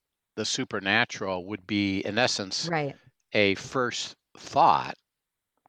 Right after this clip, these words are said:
Speaker 1: based on what they've already experienced, you know?
Speaker 2: Right.
Speaker 1: And, and they, their response was what?
Speaker 2: Was nothing of that.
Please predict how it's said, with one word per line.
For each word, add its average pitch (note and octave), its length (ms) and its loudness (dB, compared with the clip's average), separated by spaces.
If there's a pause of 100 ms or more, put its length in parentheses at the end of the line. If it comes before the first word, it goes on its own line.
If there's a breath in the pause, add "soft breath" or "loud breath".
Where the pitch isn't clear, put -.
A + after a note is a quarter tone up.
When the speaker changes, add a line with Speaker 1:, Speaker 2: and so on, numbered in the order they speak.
(320)
Speaker 1:
based A2 280 4
on F#2 100 -6
what F#2+ 120 -6
they've F2+ 160 -4
already E2 260 -10
experienced, - 720 -8
you F3+ 80 -4
know? A#2 200 -4
Speaker 2:
Right. - 120 -16
Speaker 1:
And, F#2 280 -2
and G2 200 -2
they, D#3+ 200 6 (100)
their E3+ 180 6
response F2 600 -4
was E2 480 -10
what? A2 200 -2 (760 soft breath)
Speaker 2:
Was F#3 340 -2
nothing A3 560 -2
of D#3+ 160 -4
that. - 400 -2